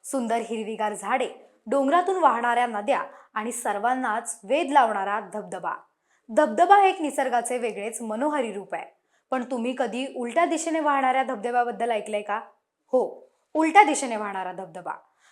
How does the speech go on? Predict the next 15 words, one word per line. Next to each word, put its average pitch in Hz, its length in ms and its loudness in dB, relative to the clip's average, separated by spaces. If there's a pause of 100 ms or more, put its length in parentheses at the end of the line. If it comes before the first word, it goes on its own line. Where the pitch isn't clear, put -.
(120)
हा 311 120 8
धबधबा 285 500 8
म्हणजे 269 260 2
महाराष्ट्रातील 277 800 0
एकमेव 349 360 0
असे 320 200 2
ठिकाण 254 340 -2
आहे 214 280 -4 (380)
की 302 80 2
जिथे 269 280 0
गुरुत्वाकर्षण 269 840 0
नियम 214 280 -8
लागू 208 340 0
होत 240 220 -2
नाही. 170 280 -12